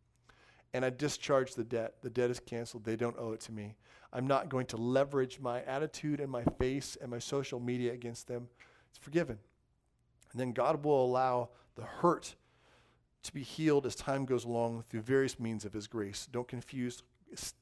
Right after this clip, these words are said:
lasting hurt with non-forgiveness. So let's do this. I want, I want to,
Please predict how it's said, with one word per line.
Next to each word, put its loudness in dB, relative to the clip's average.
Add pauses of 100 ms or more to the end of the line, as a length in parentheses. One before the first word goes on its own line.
(240)
lasting -4 (120)
hurt -4 (480)
with -12
non-forgiveness. -6 (640)
So 8 (480)
let's 6
do 4
this. 2
I 6
want, 4
I 0
want 4
to, 2